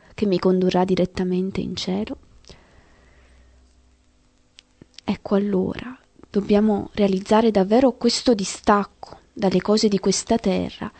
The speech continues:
per mettere Lui al di sopra di tutto. Perché,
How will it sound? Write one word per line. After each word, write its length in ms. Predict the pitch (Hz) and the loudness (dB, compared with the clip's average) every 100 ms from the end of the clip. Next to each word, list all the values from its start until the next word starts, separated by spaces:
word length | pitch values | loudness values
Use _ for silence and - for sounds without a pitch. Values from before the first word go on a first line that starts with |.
| - - - | -20 -20 -10
per 160 | - 202 | 0 2
mettere 460 | 202 254 - 226 190 | 2 0 2 2 4
Lui 480 | 202 262 302 311 320 | 4 4 6 4 0
al 140 | 202 | -6
di 140 | 190 185 | -4 -6
sopra 400 | - 180 - 226 | -2 -4 -2 -4
di 140 | 202 | -4
tutto. 520 | - 202 - - 196 - _ _ _ _ _ _ - _ - _ - | -8 -12 -12 -14 -14 -14 _ _ _ _ _ _ -20 _ -20 _ -6
Perché, 420 | - - 202 185 | -6 -2 -4 -4